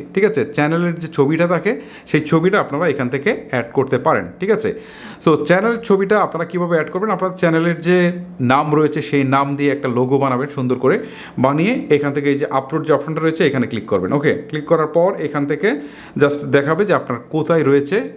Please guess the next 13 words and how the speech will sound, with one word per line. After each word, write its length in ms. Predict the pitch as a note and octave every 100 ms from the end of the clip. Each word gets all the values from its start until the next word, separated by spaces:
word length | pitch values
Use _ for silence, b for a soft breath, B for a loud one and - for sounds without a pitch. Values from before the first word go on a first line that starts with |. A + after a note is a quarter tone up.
| - -
সেই 120 | B2+
ছবিটা। 260 | C3 G#2+ G2+ -
এখান 160 | C#3 E3 E3+
থেকে 140 | F3 C#3+
just 160 | C#3+ C#3+ D3+
এনে 140 | E3+ E3
ডান 120 | A#2+ B2+ C3
করে 120 | D#3 D#3+
দেবেন, 140 | A3 A3
ছবিটা 240 | D3 C3 C3
এখানে 160 | B2+ B2
সাথে 140 | B2+ A#2+
সাথে 140 | C3